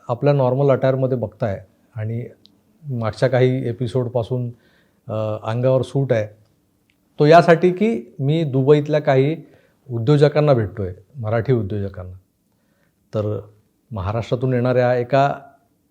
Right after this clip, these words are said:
ते म्हणतात ना, "दो टक्के का यूट्यूबर", तर ते "दो टक्के का यूट्यूबर" नाही वाटलं पाहिजे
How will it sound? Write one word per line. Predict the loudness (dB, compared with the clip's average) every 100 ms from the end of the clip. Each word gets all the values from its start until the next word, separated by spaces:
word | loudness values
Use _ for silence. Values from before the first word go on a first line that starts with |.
| _ _ _ _ _ _ _ _ _ 2
ते | 2
म्हणतात | 2 0 0 0
ना, |
"दो | 0 -2
टक्के | -2 -4 -4
का | -4
यूट्यूबर", | -4 -6 -8 -8 -10 _ _ _ _ _ _ _
तर | -8
ते | -2
"दो | 0
टक्के | 2 0 0
का | 2
यूट्यूबर" | 2 0 2 2
नाही | 4 4
वाटलं | 4 4 0
पाहिजे | 0 -2